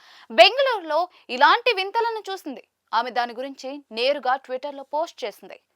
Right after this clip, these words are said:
ఆమె తను చూసిన విషయాల వెనుక ఉన్న ఇంకా వింతను ఇంటర్నెట్లో షేర్ చేసింది. దాంతో అది కాస్త నెట్టింట తీవ్ర దుమారం రేపుతోంది. యూనిటెకీ అనే ఖాతా నుండి ఒక ఫోటో పోస్ట్ చేయబడింది. ఈ ఫోటోలో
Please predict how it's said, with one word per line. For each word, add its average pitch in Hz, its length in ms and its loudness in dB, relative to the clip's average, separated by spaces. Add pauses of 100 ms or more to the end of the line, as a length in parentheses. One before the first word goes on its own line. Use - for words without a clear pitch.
(320)
ఆమె 277 220 8
తను 285 220 2
చూసిన 330 420 -8
విషయాల 381 460 6
వెనుక 349 260 0
ఉన్న 302 420 4 (120)
ఇంకా 339 340 -2
వింతను 330 560 -6 (180)
ఇంటర్నెట్లో 285 680 -6
షేర్ 277 360 -8
చేసింది. - 320 -16 (440)
దాంతో 240 340 4
అది 320 260 10
కాస్త 415 260 6 (120)
నెట్టింట 392 400 0
తీవ్ర 392 440 2
దుమారం 359 500 4
రేపుతోంది. 311 520 -4 (240)
యూనిటెకీ 403 720 2
అనే 302 220 2
ఖాతా 339 380 8
నుండి 302 400 -4 (120)
ఒక 262 160 -2
ఫోటో 330 400 0
పోస్ట్ 359 440 -2
చేయబడింది. 202 460 -6 (320)
ఈ 247 140 -6
ఫోటోలో 370 640 2